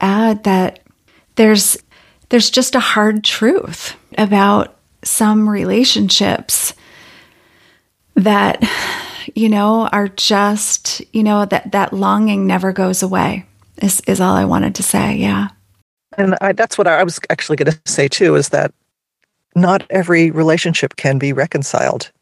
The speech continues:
Speaker 2: and there's a lot of different types of reconciliation, you know, um, different levels of reconciliation, but there are absolutely circumstances where the best choice someone can make is to set boundaries and hold those boundaries. And to,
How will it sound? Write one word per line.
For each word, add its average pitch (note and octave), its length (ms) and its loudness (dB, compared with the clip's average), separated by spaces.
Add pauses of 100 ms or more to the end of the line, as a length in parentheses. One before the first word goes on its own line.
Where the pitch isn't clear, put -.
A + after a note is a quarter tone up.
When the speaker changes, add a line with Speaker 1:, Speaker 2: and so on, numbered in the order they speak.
(100)
Speaker 2:
and E3 140 0
there's D#3 160 2
a E3 60 2
lot D#3 280 4
of C#3+ 240 -2
different - 360 -10
types - 340 -2
of C3 100 0
reconciliation, - 880 -2
you C3 100 -2
know, - 280 -4
um, C#3 400 -2
different - 520 -4
levels D#3 360 2
of - 120 -4
reconciliation, C3 880 -2
but C3+ 200 0 (160)
there F#3 160 0
are E3 200 0
absolutely E3+ 680 0
circumstances C#3+ 1080 -2
where C#3 440 0 (480)
the D#3 140 -6
best D3 340 -2
choice D3+ 640 0 (240)
someone D3+ 380 0
can C#3+ 220 -2
make D#3+ 280 0
is C#3 220 -2
to C#3 300 -2
set - 280 -4
boundaries C#3+ 460 0
and C3+ 100 -2
hold C#3 260 0
those B2+ 220 0
boundaries. A#2+ 640 -2 (600)
And C#3+ 240 2
to, C#3 400 2